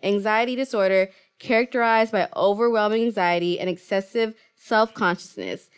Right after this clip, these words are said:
in everyday social situations. People with social anxiety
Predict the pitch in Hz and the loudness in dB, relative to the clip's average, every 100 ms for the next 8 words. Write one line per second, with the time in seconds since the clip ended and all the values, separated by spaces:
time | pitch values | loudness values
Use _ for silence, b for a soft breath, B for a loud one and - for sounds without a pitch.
0 | b b - 202 147 190 202 196 185 185 | b b -4 0 0 0 0 0 0 -2
1 | - 180 180 185 180 190 175 160 - - | -4 -4 -4 -6 -4 -8 -10 -8 -10 -12
2 | 117 185 _ _ _ _ - 269 302 302 | -14 -16 _ _ _ _ -6 -2 -2 -2
3 | 294 254 254 269 254 190 180 180 185 | -2 -4 -2 -4 -2 0 0 -2 -4